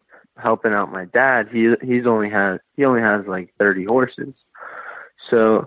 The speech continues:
horse-wise, not much is new, but what I love learning about is how Chad's operation works and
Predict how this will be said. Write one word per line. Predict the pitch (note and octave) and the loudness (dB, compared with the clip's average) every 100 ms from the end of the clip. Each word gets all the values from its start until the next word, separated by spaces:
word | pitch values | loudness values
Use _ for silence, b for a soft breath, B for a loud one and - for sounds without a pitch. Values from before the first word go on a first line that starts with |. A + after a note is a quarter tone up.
| - | -6
horse-wise, | D3 D3 E3+ - F3+ F3+ F3 E3+ | 0 2 2 2 0 2 0 -2
not | D3+ C#3+ E3 F#3 | -2 0 0 0
much | E3 D#3+ - | 0 0 -2
is | D#3 C#3 | -4 -2
new, | C#3+ B2+ B2+ B2+ | 2 2 2 0
but | A2 A2+ G#2+ - _ _ _ _ _ _ - | 2 4 2 -2 _ _ _ _ _ _ -4
what | A2 G#2+ | 0 2
I | G#2+ G#2+ G2+ - _ _ _ - | 2 2 0 -2 _ _ _ -16
love | G#2+ A2 A2 | -4 0 0
learning | G#2+ A2 G#2+ G#2+ | 2 2 2 0
about | G2 G2 F#2+ | 0 0 0
is | G2 F2+ - - | -2 -6 -12 -4
how | G#2 F#2+ F#2+ G2+ - _ _ _ - | -2 0 -2 -4 -10 _ _ _ -4
Chad's | G2 G2 F#2+ | -2 -2 -2
operation | G2 F#2+ G2+ G2 F#2+ G2+ G2+ | -2 0 0 0 -2 -8 -4
works | G2+ G2+ F#2+ - | 0 0 -2 -4
and | G#2+ G2 G2 | -2 -2 -4